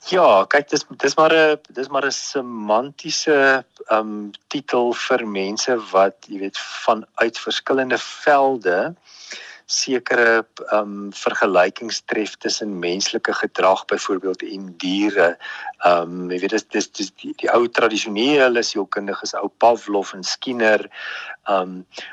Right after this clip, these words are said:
waar hulle, jy weet, waar hulle dieregedrag bestudeer het en tot sekere insigte gekom het en dan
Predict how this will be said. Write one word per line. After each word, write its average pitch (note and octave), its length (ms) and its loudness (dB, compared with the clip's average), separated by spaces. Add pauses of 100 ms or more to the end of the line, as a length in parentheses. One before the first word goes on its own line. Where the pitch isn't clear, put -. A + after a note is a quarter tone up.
(160)
waar F#2+ 180 2
hulle, F#2+ 460 0
jy G2 100 -10
weet, F2+ 160 -6
waar F2+ 180 -2
hulle F#2 260 -2
dieregedrag G#2 840 0
bestudeer - 600 -6
het A2+ 220 -6 (300)
en - 120 -14
tot - 220 -6
sekere - 440 -2
insigte G#2+ 400 -8
gekom A#2+ 400 -2
het E3+ 180 -4 (360)
en G#2 280 -4
dan G2 840 0